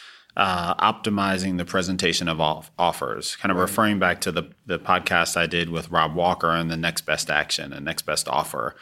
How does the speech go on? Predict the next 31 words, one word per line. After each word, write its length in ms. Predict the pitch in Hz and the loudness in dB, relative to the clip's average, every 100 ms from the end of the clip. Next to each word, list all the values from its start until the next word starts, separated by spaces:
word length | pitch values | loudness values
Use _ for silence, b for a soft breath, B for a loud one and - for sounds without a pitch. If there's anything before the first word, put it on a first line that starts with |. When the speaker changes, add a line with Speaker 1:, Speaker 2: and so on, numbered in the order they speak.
| - | -18
Speaker 2:
Right. 340 | - - - 98 | -18 -18 0 2
Speaker 1:
Uh, 400 | 92 90 90 92 | 4 2 2 0
is 300 | 107 104 - | 0 0 0
there, 340 | 107 98 98 | 2 4 2
talk 240 | 98 131 156 | 2 0 2
a 40 | |
little 180 | 147 127 | 0 2
bit 120 | 117 | 2
about 320 | 107 101 95 | 2 2 2
the, 480 | 98 92 92 90 87 | 0 2 2 2 0
the 240 | 85 - 98 | -4 -4 2
A 60 | |
I 240 | 92 90 87 | 4 4 2
that's, 480 | 85 82 - - - | 0 0 -2 -2 -2
um, 600 | 87 85 80 80 80 78 - _ - | 0 0 0 -2 -6 -8 -16 _ -10
you 100 | 95 | -4
know, 100 | 87 | -2
that 260 | 85 87 - 92 | -2 -4 -4 -4
is 360 | 87 82 82 - _ - | -2 -2 -4 -10 _ -8
involved 400 | 92 87 90 87 | -2 2 0 0
in 120 | 82 | 0
that 280 | 82 85 - | 0 0 -2
piece 440 | 87 80 76 - - | -2 2 2 0 -2
in 200 | 82 78 | -6 -4
this 360 | 78 - - - | 0 0 -2 -6
third 580 | - 87 82 78 80 - | -2 2 2 0 -4 -8
sneak 300 | - 85 76 | -6 -6 -6
peek. 320 | - - - _ | -10 -12 -16 _
Speaker 2:
Right, 320 | 123 135 107 107 | 2 4 2 0
right. 280 | 123 117 - | -2 0 0
So 460 | - 143 131 120 | 4 6 6 2